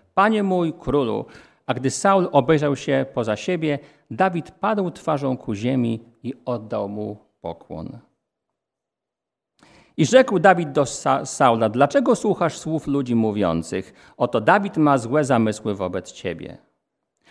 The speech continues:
Oto w dniu dzisiejszym przekonałeś się, że Pan wydał cię w jaskini w moją rękę. Mówiono mi, aby cię zabić,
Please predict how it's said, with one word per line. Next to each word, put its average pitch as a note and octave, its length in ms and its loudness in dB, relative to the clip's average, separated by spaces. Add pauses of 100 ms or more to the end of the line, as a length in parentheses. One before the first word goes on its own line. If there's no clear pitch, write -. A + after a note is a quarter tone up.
(120)
Oto D3 220 4
w B2+ 80 -2
dniu C#3 200 0
dzisiejszym F#3+ 600 -2
przekonałeś D3+ 640 -2
się, C3 120 -8
że A#2+ 140 -2
Pan E3 280 0
wydał C3+ 260 0
cię C3 180 -6
w A#2+ 40 -8
jaskini C#3+ 540 0
w A#2 40 -10
moją A#2 300 -2
rękę. F#2 460 -2 (460)
Mówiono D#3 400 6
mi, C#3+ 240 6
aby B2 240 2
cię A2+ 200 0
zabić, D3+ 600 -2